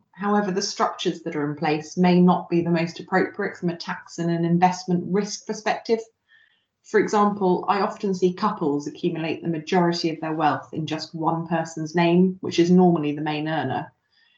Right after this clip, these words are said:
Whilst this isn't a bad thing because they are saving and that's absolutely the right thing to do, what it can mean is that they haven't taken advantage of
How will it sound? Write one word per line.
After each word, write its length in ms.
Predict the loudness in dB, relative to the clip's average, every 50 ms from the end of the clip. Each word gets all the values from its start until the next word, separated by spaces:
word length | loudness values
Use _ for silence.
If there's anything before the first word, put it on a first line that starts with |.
| _ _ _ _ _ _
Whilst 320 | 0 2 2 2 2 0 -6
this 120 | -6 -4
isn't 280 | -4 -2 -2 -2 -2 -2
a 40 | -2
bad 380 | -2 -2 -2 -2 -2 -4 -6
thing 300 | -8 -8 -8 -4 -4 -4
because 260 | -4 -4 -4 -6 -6
they 140 | -6 -4 -4
are 180 | -2 -2 -4 -4
saving 540 | -6 -6 -6 -4 -4 -4 -4 -6 -6 -6 -6
and 80 | -6
that's 180 | -6 -6 -6 -4
absolutely 560 | -2 -2 -2 -4 -6 -6 -6 -4 -4 -2 -2
the 120 | -2 -2
right 220 | -2 -2 -2 -4 -6
thing 220 | -8 -8 -8 -8
to 260 | -8 -6 -6 -6 -6 -6 _ -6
do, 260 | -4 -2 -2 -2 -6 _ _ _ _ _ _ _ _ _ _ _
what 160 | 0 2 2
it 100 | 2 0
can 320 | 0 0 0 2 2 2
mean 240 | 2 2 0 0 0
is 120 | -2 -4 -4
that 100 | -4 -2
they 80 | -2
haven't 380 | -2 0 -2 -2 -2 -2 -4 -4
taken 280 | -4 -6 -6 -6 -6
advantage 640 | -6 -4 -2 -2 -2 -2 -2 -4 -6 -6 -6 -6 -6
of 80 | -8